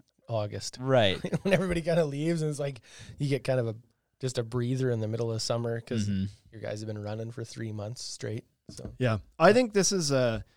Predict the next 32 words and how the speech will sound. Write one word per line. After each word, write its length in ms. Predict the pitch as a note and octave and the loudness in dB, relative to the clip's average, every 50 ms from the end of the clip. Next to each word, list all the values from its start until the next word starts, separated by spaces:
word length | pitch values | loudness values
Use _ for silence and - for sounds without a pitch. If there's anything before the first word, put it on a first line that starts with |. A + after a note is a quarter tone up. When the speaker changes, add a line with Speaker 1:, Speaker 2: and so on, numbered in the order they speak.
| _ _ _ _ _ _ _ _ | _ _ _ _ _ _ _ _
Speaker 3:
this 180 | C#3+ E3+ G#3 A3 | -2 0 2 2
is 60 | A3 | 4
a 80 | G#3+ F#3 | 2 2
trend 280 | - - D3+ C#3 C#3+ | 2 4 4 4 4
that's 120 | D3+ C3 - | 2 0 -2
been 140 | C#3 C3 C3 | 0 0 2
in 100 | B2+ B2 | 2 0
the 80 | A#2+ | 0
works 260 | A2 A#2 B2 A#2+ - | 0 -2 -2 -2 -6
for 120 | - - A#2 | -6 -4 -4
a 80 | G2+ | -4
while. 440 | F#2+ G2 G2 G#2 G#2+ A#2+ C#3 D3 C#3+ _ _ _ - | -4 -4 -2 -2 -2 -2 -4 -4 -8 _ _ _ -4
Speaker 2:
Yeah. 160 | G#2+ F#2+ E2+ | -2 -2 0
Speaker 3:
This 120 | - B2 - | 0 0 -2
is, 180 | C#3 B2 B2 - - | -2 -4 -6 -4 -4
like, 180 | C#3 C3 G2+ C3+ | -4 -2 0 0
maybe 300 | D3 D#3 D#3+ D3+ D#3+ D#3+ | 2 2 2 2 0 -2
it's 120 | C#3+ - | -2 -4
being, 540 | - C#3 C3+ C3 C3 B2+ B2 B2 A#2+ A#2+ A2 _ _ _ _ _ _ _ _ _ - | -6 -4 -2 -2 -2 -2 -2 -4 -6 -8 -12 _ _ _ _ _ _ _ _ _ -16
um, 600 | A#2 G#2+ G2+ G2 G2 G2 F#2+ F#2 G2 G2 G2 - _ _ _ _ _ _ _ _ _ _ _ - _ _ _ _ B2+ A#2 A#2 | -12 -12 -10 -10 -10 -12 -12 -12 -14 -16 -18 -20 _ _ _ _ _ _ _ _ _ _ _ -20 _ _ _ _ _ _ -18
what's 200 | A#2 A2 - - | -16 -12 -10 -8
the 60 | A#2 | -8
word 100 | G#2+ G2+ | -8 -8
I'm 60 | G2 | -8
looking 180 | G2 F#2+ - G#2 | -10 -12 -12 -14
for? 320 | - - G2+ F2+ F#2 A2 - _ _ _ _ _ _ _ _ _ _ _ _ _ _ _ _ _ _ - | -12 -12 -12 -12 -12 -14 -18 _ _ _ _ _ _ _ _ _ _ _ _ _ _ _ _ _ _ -2
Speaker 1:
Growing. 360 | C3 B2+ A#2+ A2 G2+ F#2 F2 - _ _ _ _ _ _ _ _ _ _ _ - - | 0 2 2 2 0 -4 -8 -12 _ _ _ _ _ _ _ _ _ _ _ -16 -12
Speaker 3:
May-, 200 | C3+ C3+ C3 - _ - | -10 -10 -12 -12 _ -14
maybe 220 | C3+ C#3+ D3 D3+ D3 | -8 -4 -2 -2 -2
it's 140 | C3 - | -2 -2
a 100 | - D3 | -2 -2
little 160 | C#3+ C3 C3+ | 0 2 2